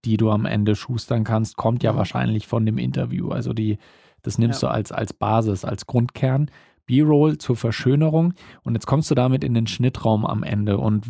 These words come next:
Speaker 1: was hast du dann gemacht, um irgendwie eine runde Geschichte zu erzählen? Weil du hast ja nicht einfach nur die Beantwortung der Fragen dann reingeschnitten und ein bisschen
Speaker 2: Mhm.
Speaker 1: B-Roll drüber, sondern du hast ja noch meistens was dazu gemacht, oder?
Speaker 2: In den meisten Fällen, also gra-,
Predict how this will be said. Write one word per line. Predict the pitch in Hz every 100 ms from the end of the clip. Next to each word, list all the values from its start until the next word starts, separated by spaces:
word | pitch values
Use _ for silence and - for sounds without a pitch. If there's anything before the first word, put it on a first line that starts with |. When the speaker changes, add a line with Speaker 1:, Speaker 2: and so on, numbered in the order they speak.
| 107
Speaker 1:
was | 113 - -
hast | 110
du | 120
dann | 110 110 123
gemacht, | 117 110 -
um | - 120 110 113
irgendwie | - 110 107
eine | 107
runde | 104 117 117
Geschichte | 107 - 131 123
zu | -
erzählen? | 107 - 113 107
Weil | 104
du |
hast | 104 -
ja | 110
nicht | 107 -
einfach | 113 110 110
nur | 113
die | 104
Beantwortung | - 117 110 110 110
der | 104
Fragen | 98 - 110 143
dann | 135
reingeschnitten | 123 127 131 123 127 131 127
und | 123 107
ein |
bisschen | 110 - 110
Speaker 2:
Mhm. |
Speaker 1:
B-Roll | 113 139 139 131
drüber, | 131 131 120
sondern | 113 110
du |
hast | 107 -
ja |
noch | 107 - _ _ _ _
meistens | - 107 - 110 - _
was | 113 110
dazu | - - 135
gemacht, | 113 101 -
oder? | - 113 139 _ _ _ _
Speaker 2:
In | 151
den | 151 143
meisten | 135 160 - 185
Fällen, | - 160 165
also | 143 143 135 - _ _ -
gra-, | 147 151